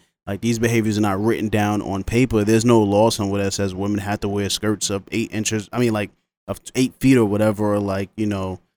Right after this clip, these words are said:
fucking leg length dresses. There's no laws that say that, but clearly,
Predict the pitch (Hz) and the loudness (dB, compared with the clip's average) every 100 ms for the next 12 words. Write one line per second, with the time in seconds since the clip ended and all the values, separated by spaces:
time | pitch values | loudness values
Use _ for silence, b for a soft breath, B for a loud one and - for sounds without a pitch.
0 | _ _ - 110 107 101 101 98 110 113 | _ _ -6 -4 -2 -2 -4 -2 0 0
1 | 107 110 - 113 123 107 98 101 107 101 | 0 0 0 0 0 0 0 0 2 0
2 | 90 101 120 107 98 92 - 98 95 85 | 0 2 2 2 0 -4 -4 -4 -4 -4
3 | - 101 101 - 120 113 107 104 98 98 | -4 -6 -6 0 2 2 2 0 -2 -6